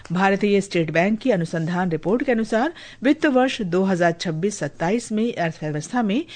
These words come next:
छह दशमलव छह प्रतिशत की वृद्धि होने का अनुमान है।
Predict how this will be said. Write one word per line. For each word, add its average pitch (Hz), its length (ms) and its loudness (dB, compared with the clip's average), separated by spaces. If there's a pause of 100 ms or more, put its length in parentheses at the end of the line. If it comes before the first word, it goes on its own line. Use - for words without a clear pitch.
(160)
छह 196 140 2
दशमलव 285 480 2
छह 190 240 -4
प्रतिशत 196 560 -4
की 185 80 -6
वृद्धि 156 340 -6
होने 190 300 -4
का 156 160 -8
अनुमान 196 540 -4
है। 135 300 -8